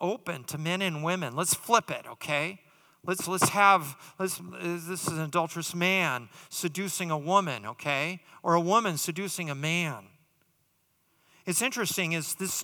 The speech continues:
not just a harlot, but it's a wife in this situation. So there's almost a double problem here. So not only,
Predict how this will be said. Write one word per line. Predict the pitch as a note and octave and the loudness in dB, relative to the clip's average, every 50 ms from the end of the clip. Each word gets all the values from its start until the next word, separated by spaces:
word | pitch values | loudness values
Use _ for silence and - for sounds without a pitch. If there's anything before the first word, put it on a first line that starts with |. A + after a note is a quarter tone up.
| - - | -8 -4
not | - F#3 G3 G3 - | 0 2 2 2 2
just | - B3+ G3+ - - | -2 -6 -4 -2 -2
a | |
harlot, | - - - - G3 G3+ A3+ A#3 G#3+ F3 C#3+ B2+ C#3 D#3 - | -2 -2 0 6 8 8 8 8 6 2 0 -2 -4 -6 -8
but | D#3 D3+ | -8 -8
it's | E3 E3 - - | -8 -10 -8 -4
a | D#3 C#3+ | -4 -4
wife | B2+ C#3 D#3+ F#3+ A3+ G#3+ C#3+ A2+ - | -2 2 4 4 4 4 2 -4 -8
in | D3+ C#3+ | -8 -8
this | C3+ C#3+ C3+ | -8 -8 -8
situation. | - - D3+ - - D3 C#3+ D3+ F3+ F#3 - - C#3 A#2+ A2+ - _ - - - - - | -8 -10 -8 -8 -8 -4 -4 -4 -4 -4 -6 -10 -12 -12 -14 -18 _ -20 -20 -20 -20 -10
So | - - | -2 0
there's | F3 E3+ D3+ | 2 2 4
almost | G3+ A#3 B3+ C4+ A#3+ E3+ - - | 4 2 4 2 0 0 0 -2
a | D#3+ C#3+ B2+ - - | -4 -4 -2 4 8
double | F#3+ G3 B3 B3+ A#3 G3 | 10 10 10 10 6 0
problem | E3+ - - - G3 G3 G#3 A3+ B3 D4 D4 D3 C3 | 0 0 4 8 8 10 10 8 6 4 0 -2 -2
here. | C3 C#3 C#3+ B2+ A2+ G#2+ G#2+ - _ _ _ _ _ _ _ - - _ - | -2 -6 -6 -6 -6 -8 -8 -12 _ _ _ _ _ _ _ -20 -20 _ -10
So | - - F3 | -2 -2 0
not | E3 D#3+ F3 G3 G#3 A3 | 2 6 8 8 10 10
only, | A#3+ B3+ C4+ C4+ B3 A3 F#3 E3+ D3 | 8 4 4 2 2 0 0 -2 -4